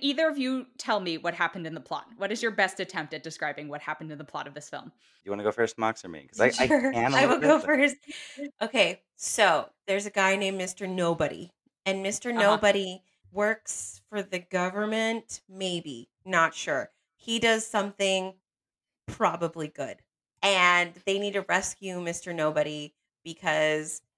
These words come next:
Speaker 3: of reasons. They used to work for him, and they don't want to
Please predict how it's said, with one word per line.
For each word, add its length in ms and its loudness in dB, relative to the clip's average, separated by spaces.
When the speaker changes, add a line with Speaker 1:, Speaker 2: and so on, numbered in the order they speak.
Speaker 3:
of 200 -6
reasons. 680 -4
They 80 -2
used 240 -6
to 60 -8
work 220 0
for 120 -8
him, 400 0
and 120 -4
they 80 0
don't 200 4
want 320 2
to 640 -2